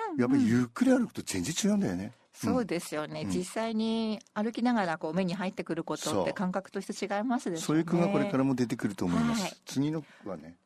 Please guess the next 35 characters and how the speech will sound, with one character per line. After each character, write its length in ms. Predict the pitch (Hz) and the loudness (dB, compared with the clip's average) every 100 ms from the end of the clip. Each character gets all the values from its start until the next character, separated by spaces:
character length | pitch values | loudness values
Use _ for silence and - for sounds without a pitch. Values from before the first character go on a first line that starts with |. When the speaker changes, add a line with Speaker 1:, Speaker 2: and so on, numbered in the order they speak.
| _ - | _ -2
Speaker 1:
ト 120 | 453 | 0
ン 80 | 440 | 0
さ 300 | 240 143 131 | 0 -2 -6
ん 80 | - | -4
Speaker 2:
ト 100 | 127 | -4
ン 80 | |
さ 120 | 110 - | -4 -8
ん。 100 | - | -6
は 100 | - | -2
い。 60 | 131 | -2
Speaker 1:
で 80 | 160 | -2
す 160 | 143 | -6
ね。 240 | 156 185 185 _ _ _ - | -4 -4 -6 _ _ _ -2
見 140 | 196 | 2
渡 360 | 240 247 - 240 | 2 0 -4 -6
す 160 | - | -6
と、 220 | - 254 - _ _ _ _ _ _ | -2 -2 -4 _ _ _ _ _ _
ち 100 | - | 0
ょ 40 | 453 | 0
っ 60 | - | 0
と 120 | 208 | -2
だ 160 | 175 151 | 0 -2
け 160 | 180 | -2
で 140 | 147 110 | -2 -4
す。 220 | - - - | -10 -12 -8
バ 140 | 147 | -6
リ 180 | 147 139 | -2 -2
ア 140 | 147 208 | -2 -4
フ 160 | 160 | -4
リ 240 | 139 143 117 | -2 0 2
ー。 80 | |
Speaker 2:
う 40 | 98 | 0
ん。 140 | 76 - _ _ _ _ _ _ _ _ _ | -2 -10 _ _ _ _ _ _ _ _ _
Speaker 1:
穴、 420 | 175 196 254 262 - _ _ _ _ _ | 0 4 6 4 -2 _ _ _ _ _
亀 140 | - | 2